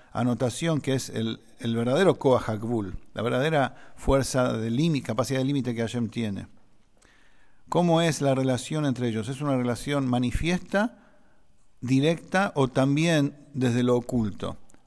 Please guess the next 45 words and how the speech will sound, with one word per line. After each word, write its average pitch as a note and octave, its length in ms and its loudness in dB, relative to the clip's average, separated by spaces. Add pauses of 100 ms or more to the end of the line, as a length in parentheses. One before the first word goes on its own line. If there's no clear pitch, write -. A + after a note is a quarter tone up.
(100)
También C#3+ 600 2 (220)
que A#2+ 80 -2
si D3 120 -2
uno D3 100 4
mira C#3+ 220 2
para B2 160 -2
atrás D3 240 -2
no C3 100 -4
sabe C3 240 -4
de B2 80 0
dónde B2 240 2
vengo. G2+ 380 -4 (800)
O B2+ 120 0
sea, B2+ 460 0
el C3 260 0
Or, F3 680 6
uno D#3+ 240 2
mira D#3+ 220 2
para C3+ 180 4
atrás, F3+ 500 -2 (400)
el C3 180 -4
Or F#3+ 200 2
mira F3 240 -2
para D3 140 0
atrás F#3 460 -4 (480)
y A#2+ 80 -10
sabe, D3+ 540 -2 (320)
no, A#2+ 240 -2
vengo C3 320 -2
del A#2+ 140 -4
Kav. A#2+ 300 -4 (1040)
El A#2 160 -6
Kav E3 160 0
mira D#3 240 -2
para C3+ 160 0
atrás, D#3+ 480 -4 (320)
vengo C#3 380 -2
del C3+ 80 -2
Or D3 100 0
En C#3 80 0
Sof D3+ 240 -4
de C#3 100 0
antes C3+ 160 -4
del B2 100 -2
Tzimtzum. C3+ 500 -6